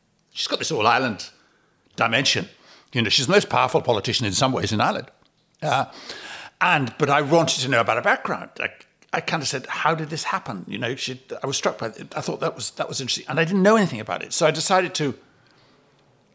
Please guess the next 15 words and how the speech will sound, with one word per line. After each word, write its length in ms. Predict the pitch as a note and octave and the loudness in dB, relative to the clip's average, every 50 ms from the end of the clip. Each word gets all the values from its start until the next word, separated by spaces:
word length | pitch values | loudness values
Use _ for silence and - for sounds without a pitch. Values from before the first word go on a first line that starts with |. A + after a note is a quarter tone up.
| _ _ - | _ _ 0
look 240 | D3+ F3+ F3+ - | 2 2 2 2
at 160 | D#3 G#2+ - - | 0 -2 -2 -4
it. 80 | - | -2
Now, 100 | - C3+ | 0 0
the 100 | C3+ - | 2 2
fact 220 | - G#3+ G3 F3+ - | 2 0 0 0 -2
that 80 | - | -2
she 120 | - - D3+ | -2 0 0
didn't 300 | C#3+ C#3+ - - - - _ _ _ _ _ _ _ _ _ - | -2 -4 -6 -8 -14 -14 _ _ _ _ _ _ _ _ _ -2
want 160 | C#3 C3+ - | -2 -2 -2
to 60 | - | -2
cooperate, 400 | - C#3 C#3 C#3 C3+ B2 G2+ - | 0 2 2 2 2 0 -4 -2
didn't 200 | - F#3+ G#3 - | 0 0 0 0
cooperate, 380 | - A2+ - - C2+ - - _ _ _ _ _ _ _ _ - - _ _ - | -2 -2 -8 -8 -12 -18 -18 _ _ _ _ _ _ _ _ -20 -20 _ _ 0
uh, 220 | - A#2+ A2+ G2+ | 2 2 2 2